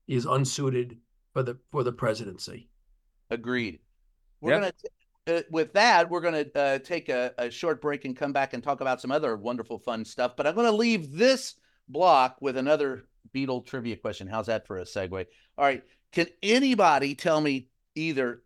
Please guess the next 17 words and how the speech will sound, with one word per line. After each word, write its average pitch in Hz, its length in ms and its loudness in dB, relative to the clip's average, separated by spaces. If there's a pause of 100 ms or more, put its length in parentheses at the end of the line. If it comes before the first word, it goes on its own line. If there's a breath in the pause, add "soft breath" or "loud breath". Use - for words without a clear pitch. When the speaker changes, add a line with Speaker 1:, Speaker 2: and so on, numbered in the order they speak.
Speaker 2:
two 247 600 0 (140)
alternative 170 680 2
names 143 320 0
for 147 140 -6
the - 20 -4
Beatles, 123 440 -2
what 127 160 -2
the - 80 -14
band 131 360 0
called 131 220 2
themselves 110 520 -4
in 113 100 -6
the 110 100 -2
early 104 260 -4
days, 92 380 -6 (480)
or 208 400 6
alternatively, 147 840 0